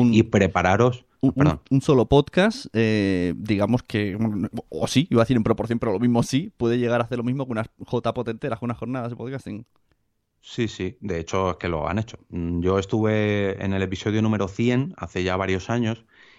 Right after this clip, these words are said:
Speaker 2: y eso lo hicieron en un restaurante, ¿vale? Convocaron a ciento ochenta personas, mm, llenaron el aforo del restaurante y allí lo que hicieron fue durante un solo día, todo en un solo local. Pero para el episodio número doscientos ya se les ha ido más de las manos y el episodio trescientos yo no me quiero ni imaginar.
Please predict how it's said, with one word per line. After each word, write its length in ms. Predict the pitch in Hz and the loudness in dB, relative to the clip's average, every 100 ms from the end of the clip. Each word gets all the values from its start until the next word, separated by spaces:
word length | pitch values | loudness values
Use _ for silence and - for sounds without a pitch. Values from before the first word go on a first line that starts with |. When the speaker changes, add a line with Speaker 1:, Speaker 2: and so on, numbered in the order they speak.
| _ | _
Speaker 2:
y 160 | 104 | -2
eso 180 | 101 90 | -2 0
lo 80 | 113 | -2
hicieron 380 | 95 107 113 110 | 2 4 4 4
en 100 | 98 | 4
un 140 | 104 | 4
restaurante, 760 | 98 107 - 87 87 95 85 82 | 2 0 2 2 2 2 0 -8
¿vale? 240 | - 87 104 | -6 -4 0
Convocaron 520 | 95 87 85 90 101 | 2 2 2 2 2
a 80 | 92 | 0
ciento 320 | - 95 95 | 0 -2 -2
ochenta 320 | - 98 - | -2 -2 0
personas, 520 | 92 - 110 120 107 92 | -2 2 4 4 0 -4
mm, 440 | 90 82 - - | -8 -8 -8 -8
llenaron 380 | 85 82 87 92 | -2 2 4 6
el 100 | 90 | 6
aforo 260 | 82 92 95 | 4 4 2
del 100 | 90 | 2
restaurante 520 | 92 95 98 107 123 - | 0 2 2 2 0 0
y 120 | 95 | 0
allí 200 | 90 107 | 2 2
lo 140 | 110 | 2
que 60 | 107 | 2
hicieron 280 | 95 107 107 | 0 2 2
fue 160 | - | 4
durante 440 | 107 104 92 90 90 | 4 4 4 0 -2
un 160 | 101 | -2
solo 320 | 101 107 101 90 | -2 0 2 2
día, 320 | 113 113 117 _ _ _ _ _ | 2 0 -2 _ _ _ _ _
todo 300 | 104 101 113 | 2 4 4
en 80 | 98 | 2
un 100 | 98 | 0
solo 300 | - 104 117 | 2 2 4
local. 460 | 92 - 98 80 - _ _ _ | 2 2 0 0 -8 _ _ _
Pero 220 | 95 92 | 0 2
para 160 | 90 87 | 2 2
el 60 | |
episodio 420 | 85 90 95 98 | 0 -2 0 2
número 260 | 98 98 104 | 4 4 4
doscientos 500 | 101 95 107 101 110 | 2 2 2 4 4
ya 200 | 90 104 | 2 0
se 120 | - | -2
les 180 | 80 78 | -4 -2
ha 60 | 85 | 0
ido 100 | 87 | 2
más 220 | 90 95 | 2 4
de 80 | 101 | 4
las 140 | 98 | 4
manos 300 | 95 98 117 - | 2 2 0 -2
y 100 | 92 | -4
el 80 | 80 | -4
episodio 360 | 85 87 90 | -4 -2 0
trescientos 420 | 92 82 90 104 | 0 0 0 2
yo 100 | 92 | 2
no 80 | 87 | 4
me 80 | 92 | 4
quiero 180 | 85 95 | 4 4
ni 60 | 92 | 4
imaginar. 440 | 82 - 92 92 | 2 0 -2 -2